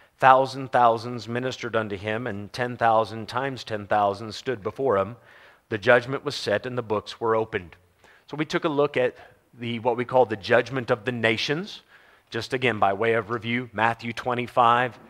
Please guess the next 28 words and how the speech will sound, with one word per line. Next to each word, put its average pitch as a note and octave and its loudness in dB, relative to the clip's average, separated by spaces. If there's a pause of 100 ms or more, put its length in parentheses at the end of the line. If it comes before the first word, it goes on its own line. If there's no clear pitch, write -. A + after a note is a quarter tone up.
(220)
you A2+ -12
got A#2+ 8
about A#2 0
a G#2+ 2
hundred C3 -2
million B2 0
people B2 -4
gathered A#2 -2
there A#2 2 (340)
before A#2+ -2
him, A#2+ 0
and A2 -4
then A#2 -2
the A2 -2
sheep - -4
are A2 0
separated A2+ -2 (360)
from A2 0
the G#2+ -2
goats. F#2+ -6 (400)
I D3 4
gave D3 2
you C3 0
a A#2+ 8
long B2 2
list A#2+ -2
of A#2+ -2
verses G2+ -4